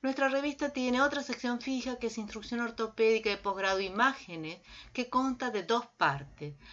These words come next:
presentación al iniciar la revista y la resolución al finalizar.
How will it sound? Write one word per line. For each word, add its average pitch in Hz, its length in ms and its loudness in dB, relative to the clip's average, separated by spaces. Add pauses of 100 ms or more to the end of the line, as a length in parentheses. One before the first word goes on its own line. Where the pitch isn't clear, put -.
presentación 233 800 0
al 185 140 0
iniciar 160 420 -4
la 180 140 0
revista 214 680 -4
y 226 100 -6
la 214 120 2
resolución 226 720 -4
al 175 120 -4
finalizar. 151 760 -10